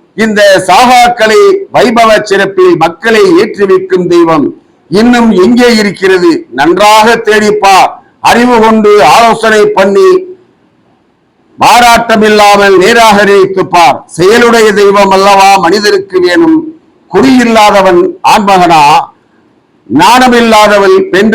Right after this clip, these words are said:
பிள்ளையா, பெண் பிள்ளையா? பரமபதத்தை ஆக்கும் செயலில்லாதது தெய்வமாகுமா? அவைகளை நம்பித்தான் பாடுபவர்கள் செலவு செய்கிறார்கள். நீயும் அப்படி இருக்கிறாய். இப்ப நினைத்து பார், எமனிடம் இருந்து தப்ப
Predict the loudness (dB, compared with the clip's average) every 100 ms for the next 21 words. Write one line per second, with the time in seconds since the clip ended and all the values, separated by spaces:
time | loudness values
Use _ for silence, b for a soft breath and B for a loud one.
0 | 0 2 2 2 0 0 -2 0 0 0
1 | 2 2 2 0 -4 _ -4 0 2 2
2 | 2 0 0 -2 -2 -2 -2 -6 -2 0
3 | 0 -2 -4 -2 -2 0 0 2 2 0
4 | 0 0 0 0 0 0 0 -2 -2 0
5 | 0 -2 -6 _ -4 -2 0 0 0 2
6 | 0 0 -2 0 0 -2 -2 0 0 0
7 | -2 0 0 0 0 0 0 0 -2 -4
8 | -2 0 0 0 0 2 0 0 -2 -6
9 | -8 _ _ -4 0 0 0 0 -2 -2
10 | -2 0 0 0 -2 0 0 -2 -6 _
11 | -6 -6 -2 -2 0 -2 -4 -6 0 0
12 | 0 -4 _ _ -2 0 0 0 0 0
13 | 0 0 0 -2 -4